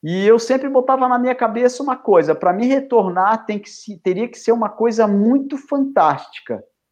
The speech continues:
né? Muito fantástica. Aí foi onde, como, como eu tava trabalhando num esquema de, de reciclagem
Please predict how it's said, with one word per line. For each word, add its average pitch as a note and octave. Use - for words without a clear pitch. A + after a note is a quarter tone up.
né? B2+
Muito A#3
fantástica. B2
Aí A#3
foi C4+
onde, C4
como, E4
como C#4
eu F#3+
tava G#3+
trabalhando F3+
num E3+
esquema E3
de, C#3+
de C3+
reciclagem D3+